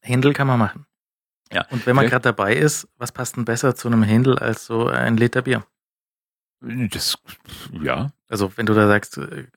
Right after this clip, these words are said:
Speaker 1: "Guten Tag", da steht ja praktisch schon das, das Huhn auf dem Tisch.
Speaker 2: Ja,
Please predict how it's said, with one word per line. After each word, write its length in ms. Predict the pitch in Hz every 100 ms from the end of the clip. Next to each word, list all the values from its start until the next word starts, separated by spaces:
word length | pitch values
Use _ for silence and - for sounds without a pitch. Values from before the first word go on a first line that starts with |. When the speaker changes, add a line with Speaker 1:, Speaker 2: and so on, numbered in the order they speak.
| _ _
Speaker 1:
"Guten 180 | 117 110
Tag", 220 | 113 135
da 100 | 127
steht 160 | 131
ja 80 | 120
praktisch 320 | 110 117 -
schon 160 | - 117
das, 180 | 113 110
das 260 | - - -
Huhn 140 | 131
auf 120 | 113
dem 100 | -
Tisch. 280 | - 107 - _ _ _ _ _ _ _
Speaker 2:
Ja, 280 | - 82 87